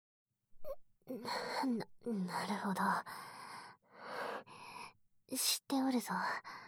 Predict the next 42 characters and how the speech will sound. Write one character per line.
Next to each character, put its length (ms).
こ 220
の 160
体 480
位 60
は、 340
駅 520
弁 420
と 160
い 220
う 40
ら 120
し 220
い 100
の。 340
し 240
か 180
し、 240
小 180
柄 300
と 180
は 100
い 240
え、 60
わ 160
ら 140
わ 100
の 140
体 440
を 40
持 220
ち 220
上 60
げ 140
た 120
ま 120
ま 140
挿 280
入 300
す 180
る 140
と 200
は。 280